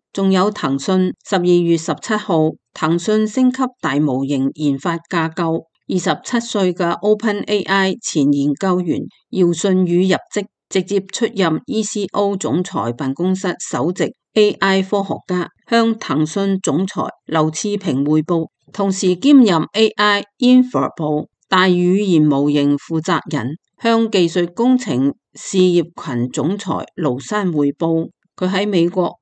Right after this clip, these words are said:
普林斯頓大學攻讀博士學位，二零二四年博士畢業後加入Open A I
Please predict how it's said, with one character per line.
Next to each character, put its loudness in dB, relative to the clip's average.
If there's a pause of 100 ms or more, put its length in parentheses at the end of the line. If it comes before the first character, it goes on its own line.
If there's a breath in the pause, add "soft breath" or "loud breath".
普 0
林 0 (120)
斯 -8
頓 0
大 -4
學 -6 (180)
攻 -4
讀 -6 (100)
博 -6
士 -6
學 -12 (220)
位， -4 (280)
二 0
零 2
二 0
四 -2
年 2
博 -2
士 -8
畢 0
業 -2 (120)
後 -2
加 -2
入 -2 (200)
Open -2
A 0
I -2